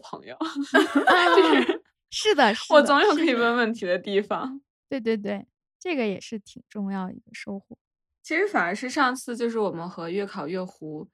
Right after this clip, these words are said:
Speaker 1: 就是另外一个节目
Speaker 2: 嗯。
Speaker 1: 串台的时候，就和他们聊到和听友的互动，我觉得对我很受启发的是，其实在播客的这个小圈子里面，反而是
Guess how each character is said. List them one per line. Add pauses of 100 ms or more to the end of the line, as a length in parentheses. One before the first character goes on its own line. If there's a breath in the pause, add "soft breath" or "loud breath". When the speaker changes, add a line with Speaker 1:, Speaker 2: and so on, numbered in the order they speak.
Speaker 1:
就
是
另
外
一
个
节
目
Speaker 2:
嗯。
Speaker 1:
串
台
的
时
候， (280 loud breath)
就
和
他
们
聊
到
和
听
友
的
互
动，
我
觉
得
对
我
很
受
启
发
的
是， (360 soft breath)
其
实 (320)
在
播
客
的
这
个
小
圈
子
里
面，
反
而
是